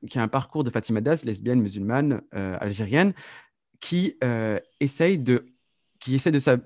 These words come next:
de sortir de ses cases, déjà, et qui se retrouve bloquée entre un milieu militant, euh,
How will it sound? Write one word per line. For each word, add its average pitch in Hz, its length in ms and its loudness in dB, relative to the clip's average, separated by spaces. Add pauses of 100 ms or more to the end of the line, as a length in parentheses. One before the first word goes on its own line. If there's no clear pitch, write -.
de 120 180 -2
sortir 151 320 -4
de 165 80 0
ses 120 140 -4
cases, 139 360 -8
déjà, 120 280 -4 (560)
et 127 60 -2
qui 156 100 -4
se - 140 -2
retrouve 160 640 0 (240)
bloquée 165 380 2
entre 151 240 2
un 117 80 4
milieu 135 240 8
militant, 143 520 4 (460)
euh, 104 320 0